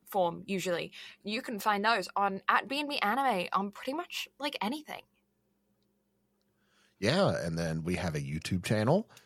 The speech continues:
Speaker 2: at
Speaker 1: Yeah.
Speaker 2: youtube dot com forward slash B N B anime. We also have a website,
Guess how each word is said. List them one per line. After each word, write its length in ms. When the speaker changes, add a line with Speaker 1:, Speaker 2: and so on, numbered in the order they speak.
Speaker 2:
at 80
Speaker 1:
Yeah. 140
Speaker 2:
youtube 320
dot 220
com 260
forward 280
slash 280
B 220
N 100
B 160
anime. 420
We 120
also 320
have 160
a 80
website, 580